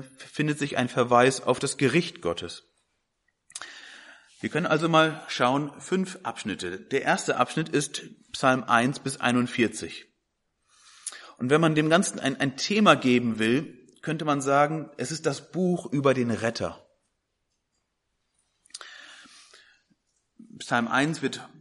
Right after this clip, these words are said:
häufig auch so ein bisschen als Einleitung für das gesamte Buch der Psalmen gegeben.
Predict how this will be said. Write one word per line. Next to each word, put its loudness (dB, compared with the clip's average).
häufig -2
auch 0
so -4
ein 0
bisschen -2
als -6
Einleitung 4
für -4
das 0
gesamte 0
Buch 2
der 4
Psalmen 2
gegeben. -2